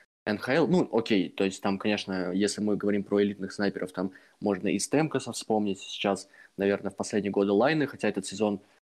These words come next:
он очень интересно эволюционирует. Но все равно,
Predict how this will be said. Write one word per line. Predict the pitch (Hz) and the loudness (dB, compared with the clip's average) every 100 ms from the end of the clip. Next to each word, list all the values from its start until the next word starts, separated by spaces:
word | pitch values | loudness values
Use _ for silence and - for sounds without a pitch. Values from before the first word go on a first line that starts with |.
| _ | _
он | - 95 92 - - | -4 -2 -2 -8 -4
очень | 101 - 101 | -2 0 -2
интересно | 110 107 - | 0 -2 0
эволюционирует. | 95 98 - 104 98 - | 0 0 0 -2 -2 -2
Но | 113 | -2
все | 135 | 0
равно, | 135 143 104 | 2 2 0